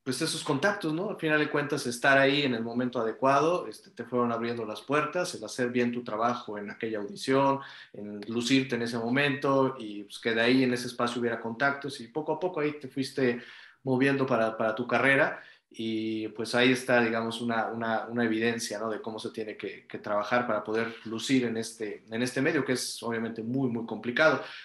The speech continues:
Oye, ¿cuáles son tus redes para que lo, las personas que están viendo la, la, la entrevista, eh, si quieren contactarte, si quieren ver un poquito, conocer un poco más de tu carrera, eh, ¿cuáles son, cuáles son tus redes?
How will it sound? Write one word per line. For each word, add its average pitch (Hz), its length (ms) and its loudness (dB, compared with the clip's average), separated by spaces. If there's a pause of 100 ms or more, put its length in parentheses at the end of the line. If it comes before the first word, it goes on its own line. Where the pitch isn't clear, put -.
Oye, 190 140 6
¿cuáles 208 160 8
son 208 160 2
tus 180 160 -2
redes 165 320 2
para 123 260 2
que 120 300 -2
lo, 120 280 2
las 123 180 -2
personas 131 280 -4
que - 40 -10
están 127 180 -2
viendo 123 260 0
la, 104 260 -2 (400)
la, 104 640 -2 (180)
la 113 100 0
entrevista, 127 920 4
eh, - 280 -12
si - 200 -14
quieren 110 400 -2
contactarte, 120 800 0
si - 140 -8
quieren 107 240 -6
ver 107 100 -4
un 101 60 -10
poquito, - 340 -10
conocer 104 280 -8
un 104 60 -10
poco 104 140 -6
más 104 160 -6
de 107 80 -10
tu - 100 -20
carrera, 120 640 2 (300)
eh, 113 360 0
¿cuáles 139 220 4
son, 123 240 0
cuáles 123 160 2
son 120 140 -4
tus 110 100 -8
redes? 104 500 -6